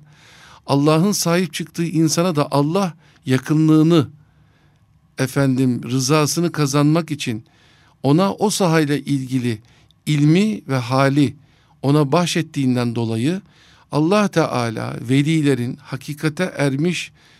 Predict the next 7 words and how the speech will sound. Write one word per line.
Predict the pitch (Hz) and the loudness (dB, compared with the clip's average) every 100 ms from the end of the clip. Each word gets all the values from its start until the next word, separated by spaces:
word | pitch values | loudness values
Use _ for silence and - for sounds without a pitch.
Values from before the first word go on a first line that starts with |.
| _ | _
güzel | - 131 160 190 156 | -8 -4 0 -2 0
insanların, | 147 135 - 117 110 113 127 139 | 0 0 -2 -6 -6 -6 -2 2
nebilerin, | 135 139 156 143 131 113 131 | 2 2 0 0 0 -2 -8
sıddıkların, | - - 139 147 151 - 117 127 | -8 -8 -4 -4 -2 -2 -4 -4
şehitlerin | 147 - 143 147 147 127 117 131 147 - - - _ | -4 -4 -4 -4 -4 -4 -4 -4 -6 -14 -20 -20 _
güzelliğini | 156 143 160 147 120 117 131 147 - | -4 4 4 4 -2 -6 -8 -10 -2
aynı | 175 175 131 | 2 2 0